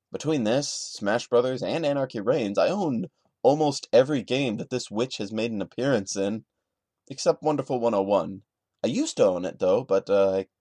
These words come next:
kinda got rid of that one, too. Something tells me there won't be a Switch version of Wonderful one oh one, so I'm gonna have to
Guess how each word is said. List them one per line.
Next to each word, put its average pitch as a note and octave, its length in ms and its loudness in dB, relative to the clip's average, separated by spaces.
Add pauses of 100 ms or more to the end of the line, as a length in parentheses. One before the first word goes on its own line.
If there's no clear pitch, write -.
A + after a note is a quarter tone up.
kinda G2 260 -8 (100)
got F#2 160 -4
rid F#2+ 140 -10
of F2+ 80 -12
that G2 180 -4
one, F#2+ 200 -10
too. G2 320 -6 (640)
Something - 320 -6
tells F#3 300 4
me E3 80 0
there D3+ 140 2
won't C#3+ 180 -2
be C3 100 -2
a G#2+ 80 2
Switch - 480 -8
version F2+ 340 -4
of E2+ 120 -10
Wonderful F2+ 400 -6
one F#2 160 -4
oh F2 80 -4
one, F#2 320 -4
so F#2 240 -6
I'm F#2+ 160 -10
gonna A2+ 220 -6
have G2+ 220 -6
to F#2+ 180 -6